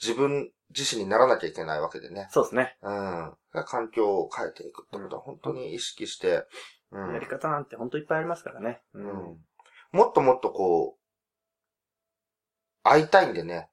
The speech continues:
Speaker 1: 会える機会。
Speaker 2: そうですね。
Speaker 1: うん。いい加減体調もね、直さなきゃいけないんだけどね。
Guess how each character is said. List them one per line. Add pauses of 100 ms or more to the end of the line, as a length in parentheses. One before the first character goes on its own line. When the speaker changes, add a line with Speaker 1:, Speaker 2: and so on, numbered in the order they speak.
(160)
Speaker 1:
会
え
る
機
会。
Speaker 2:
そ
う
で
す
ね。 (540)
Speaker 1:
う
ん。 (220)
い
い
加
減
体
調
も
ね、
直
さ
な
き
ゃ
い
け
な
い
ん
だ
け
ど
ね。